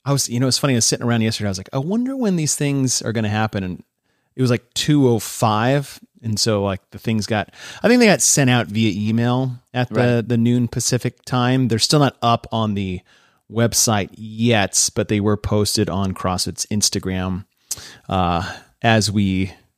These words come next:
Speaker 1: are going to go through the events. Today, we will not be analyzing the programming. We'll do that after everything is all said and done. Today, we're just gonna talk about the events themselves.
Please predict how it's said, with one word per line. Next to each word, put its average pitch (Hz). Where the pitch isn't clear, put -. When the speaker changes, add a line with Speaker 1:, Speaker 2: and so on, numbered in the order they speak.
Speaker 1:
are 107
going 117
to 110
go 156
through 190
the 165
events. 147
Today, 190
we 226
will 208
not 202
be 170
analyzing 165
the 120
programming. 95
We'll 120
do 110
that 98
after 113
everything 104
is 101
all 95
said 98
and 95
done. 92
Today, 165
we're 202
just 175
gonna 165
talk 147
about 135
the 127
events 139
themselves. 156